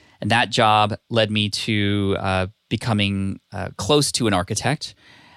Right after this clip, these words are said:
until I got laid off. And then that layoff brought me to the world of online business and entrepreneurship,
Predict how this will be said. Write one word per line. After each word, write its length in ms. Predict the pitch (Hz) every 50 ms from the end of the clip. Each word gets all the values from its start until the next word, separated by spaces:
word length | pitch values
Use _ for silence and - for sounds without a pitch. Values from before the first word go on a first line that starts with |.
| _ _ - - - _ _ -
until 300 | 123 120 120 135 123 113
I 40 | 107
got 200 | 107 98 - -
laid 160 | 104 98 92
off. 400 | 87 82 113 165 - - - - _ _ _ _ _ _ _ _ -
And 140 | 110 113 101
then 540 | 110 107 107 107 107 107 104 101 101 - _ -
that 340 | - 113 117 113 120 98 87
layoff 560 | 113 110 110 107 107 107 107 - - - _ _ _ _ _ _ _ _ _
brought 280 | - 117 113 113 101 107
me 100 | 117 110
to 140 | 107 - 117
the 80 | 107
world 240 | 101 107 107 104 98
of 80 | 98 107
online 260 | 101 101 98 92 95
business 380 | 101 131 131 123 127 123 - -
and 100 | 107 98
entrepreneurship, 800 | 98 - - - 143 151 170 170 147 - - 87 90 92 -